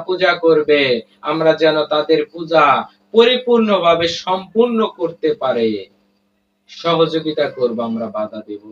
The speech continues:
না। আমরা যেন আমাদের ধর্মীয় উপাসনালয়, ধর্মীয়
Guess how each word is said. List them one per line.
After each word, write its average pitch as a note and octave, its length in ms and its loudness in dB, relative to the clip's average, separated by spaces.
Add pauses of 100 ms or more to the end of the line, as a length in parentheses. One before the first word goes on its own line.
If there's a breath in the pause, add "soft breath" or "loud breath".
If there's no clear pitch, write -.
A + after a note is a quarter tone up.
না। G#2 100 -16 (520 soft breath)
আমরা G#3+ 440 2 (180)
যেন F#3+ 180 4 (420 loud breath)
আমাদের F3+ 440 -2 (100)
ধর্মীয় F3 600 -2 (540)
উপাসনালয়, D3+ 1000 -2
ধর্মীয় D#3 480 -2